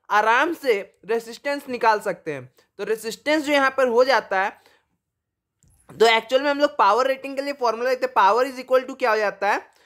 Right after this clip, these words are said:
वी स्क्वायर by R हो जाता है। ठीक है, power is equal to V square by R हो जाता है। उसके बाद हम लोग देखेंगे पावर का यहाँ पे वैल्यू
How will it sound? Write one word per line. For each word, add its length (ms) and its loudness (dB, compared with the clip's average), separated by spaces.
वी 260 -4
स्क्वायर 340 0
by 160 0
R 120 4
हो 80 -2
जाता 280 -4
है। 60 -4
ठीक 160 -4
है, 140 0
power 240 2
is 100 -8
equal 180 0
to 120 -10
V 120 -8
square 240 -2
by 220 0
R 140 4
हो 80 2
जाता 340 0
है। 140 -2
उसके 260 -2
बाद 200 2
हम 180 -4
लोग 120 -6
देखेंगे 300 -4
पावर 320 2
का 100 -8
यहाँ 120 -4
पे 120 -6
वैल्यू 300 -4